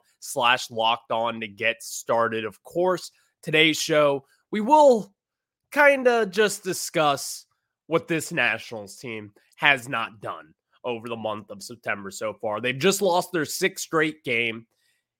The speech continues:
and it's not looking good. What has gone wrong with this Nationals team? Well, I can pinpoint one issue right now, and this is an issue that probably and most likely will bleed into twenty twenty-four. That is the starting pitching. We'll discuss that a little bit later on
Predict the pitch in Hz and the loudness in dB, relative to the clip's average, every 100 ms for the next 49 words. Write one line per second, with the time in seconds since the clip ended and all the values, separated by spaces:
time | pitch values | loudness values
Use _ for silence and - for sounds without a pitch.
0 | - 254 277 285 262 240 247 233 196 143 | 2 6 6 6 4 4 2 0 -4 -4
1 | - _ _ _ _ 123 143 233 285 220 | -6 _ _ _ _ -10 2 2 2 0
2 | 220 226 214 175 170 165 147 151 156 151 | -2 0 2 2 2 0 -6 -6 -2 0
3 | 156 170 151 - 165 147 139 127 110 180 | 0 -4 -8 -6 -6 0 0 0 -6 -4
4 | 196 165 180 135 127 139 165 180 170 _ | -4 -2 -4 -4 -4 0 0 -2 -10 _
5 | - 151 143 151 131 123 120 117 117 110 | -4 -2 -2 -4 -2 0 0 0 -2 -4
6 | 156 190 - 208 185 - 185 185 - 156 | -8 -10 -6 -4 -4 -4 -2 -4 -2 -2
7 | 175 160 175 175 - _ _ 104 107 170 | -2 -2 -4 -4 -8 _ _ -10 -2 -2
8 | - 185 170 175 147 127 196 151 104 - | 0 0 0 -2 -4 0 2 2 -2 -10
9 | _ - 147 165 165 156 139 - 147 147 | _ -8 -2 0 0 -2 -4 -6 -4 -4
10 | 139 139 139 127 120 113 107 - _ _ | -4 -6 -6 -6 -6 -4 -4 -8 _ _
11 | 127 139 139 123 - 120 - 113 117 113 | 2 4 4 -2 -6 -8 -4 -2 -2 -6
12 | 117 104 110 120 127 - 131 - 123 120 | -8 -10 -10 -8 -8 -4 -4 -2 0 0
13 | - 117 123 123 123 113 117 120 113 110 | -2 -4 -2 -2 -2 -4 -2 -2 0 0
14 | 113 | -2